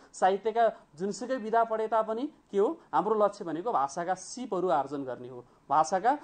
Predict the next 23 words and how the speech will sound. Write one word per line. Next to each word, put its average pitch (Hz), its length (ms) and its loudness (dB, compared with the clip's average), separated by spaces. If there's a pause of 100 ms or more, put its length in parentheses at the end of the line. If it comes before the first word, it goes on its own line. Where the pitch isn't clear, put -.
(100)
सुनाइ, 220 380 0
बोलाइ, 202 280 0
पढाइ, 202 320 2
लेखाइ 214 380 -4
जस्ता 208 640 -2
भाषिक 254 500 -8
सिपहरू 202 540 -4 (280)
आर्जन 196 360 2
गर्ने 143 240 0
हो। 123 240 -10 (160)
र 233 260 4 (120)
त्यो 330 120 2
भाषिक 320 480 -6
सिप 285 360 -6 (360)
आर्जन 247 340 -2
गर्दाखेरि 202 760 0 (180)
एउटा 190 280 4
के 208 200 -6
हुन्छ? 185 220 -2
विभिन्न 262 500 -4
किसिमका 196 480 -8
माध्यमहरू 147 760 -6
अपनाइन्छ। 120 460 -12